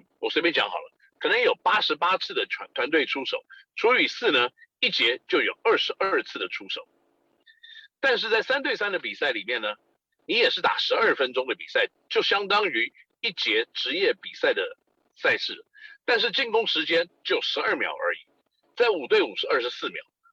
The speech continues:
所以呢，如果你把这样子的攻击时间除以，乘以一倍的话呢，那很明显的，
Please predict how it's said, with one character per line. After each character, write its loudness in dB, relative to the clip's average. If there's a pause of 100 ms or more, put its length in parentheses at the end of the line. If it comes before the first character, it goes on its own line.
(100)
所 2
以 2
呢， 2 (260)
如 -2
果 4
你 -2
把 -2 (260)
这 0
样 0
子 -6
的 -2
攻 -4
击 -4
时 -6
间 0
除 -8
以， -8
乘 0
以 0
一 -12 (120)
倍 6
的 2
话 4
呢， -4 (1200)
那 2
很 -2
明 -2
显 2
的， -6